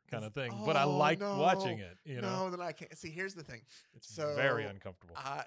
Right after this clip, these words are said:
Speaker 2: then I can't do it. Uh, I could at one point in time, but you, you watch The Office, right?
Speaker 1: Mm-hmm.
Speaker 2: You know the Scott's Tots episode?
Speaker 1: Oh, I love that episode.
Speaker 2: I
Speaker 1: Love it.
Speaker 2: hate that episode. So
Speaker 1: <laughs> Lithium ion batteries. Come on.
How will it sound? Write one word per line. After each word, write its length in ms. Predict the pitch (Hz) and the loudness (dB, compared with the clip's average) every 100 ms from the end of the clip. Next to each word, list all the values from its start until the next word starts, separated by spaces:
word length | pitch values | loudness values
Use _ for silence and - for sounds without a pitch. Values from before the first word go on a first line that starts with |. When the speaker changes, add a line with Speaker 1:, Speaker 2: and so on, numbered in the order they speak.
| 135 | -8
Speaker 2:
then 160 | 143 120 | -10 -6
I 100 | 127 | -6
can't 280 | 127 147 131 | -6 -8 -4
do 100 | 139 | -4
it. 160 | 120 - - | -4 -6 -4
Uh, 260 | 127 120 107 | 0 0 -2
I 120 | 127 | -2
could 160 | 131 175 | 0 0
at 80 | 127 | 0
one 180 | 131 135 | 0 0
point 160 | 151 127 | -2 -2
in 40 | |
time, 320 | 143 143 143 123 | -2 -2 -2 -4
but 220 | 123 - - | -4 -6 -12
you, 220 | 160 151 - - | -12 -12 -14 -4
you 100 | 185 | -2
watch 220 | 160 123 | 0 -4
The 80 | 98 | -8
Office, 300 | 98 117 - | -10 -10 -10
right? 160 | - 113 | -6 -2
Speaker 1:
Mm-hmm. 220 | 180 262 254 _ _ _ _ _ _ _ _ _ - | -2 -2 -6 _ _ _ _ _ _ _ _ _ -12
Speaker 2:
You 80 | 151 | -6
know 100 | 175 | -6
the 100 | 165 | -6
Scott's 420 | - 135 123 - | -6 -4 -4 -6
Tots 320 | - 104 - 117 | -8 -6 -4 -6
episode? 320 | - 151 - | -6 -4 2
Speaker 1:
Oh, 240 | 165 151 | 4 4
I 60 | 107 | 0
love 260 | 92 120 104 | -2 -4 -4
that 200 | 87 - | -8 -8
episode. 80 | 127 | -4
Speaker 2:
I 300 | 127 78 - - - - - - - | -2 -2 -4 -6 -12 -16 -14 -10 -2
Speaker 1:
Love 280 | 120 170 160 | 4 4 4
it. 100 | - | 2
Speaker 2:
hate 260 | 180 180 | -2 -4
that 220 | 156 156 143 | -4 -4 -4
episode. 560 | 127 131 127 139 123 - - _ _ _ | -6 -10 -12 -10 -12 -16 -20 _ _ _
So 560 | - - 170 151 120 113 | -10 -2 2 2 0 -4
Speaker 1:
<laughs> 40 | - | -12
Lithium 560 | 147 151 - 196 156 | -4 -4 -4 -6 -4
ion 400 | 135 170 170 147 | -6 -6 -4 -2
batteries. 500 | 143 151 202 107 82 _ _ _ - - _ - | -2 -4 -4 -8 -14 _ _ _ -20 -20 _ -16
Come 120 | 240 | -10
on. 240 | 214 107 | -6 -6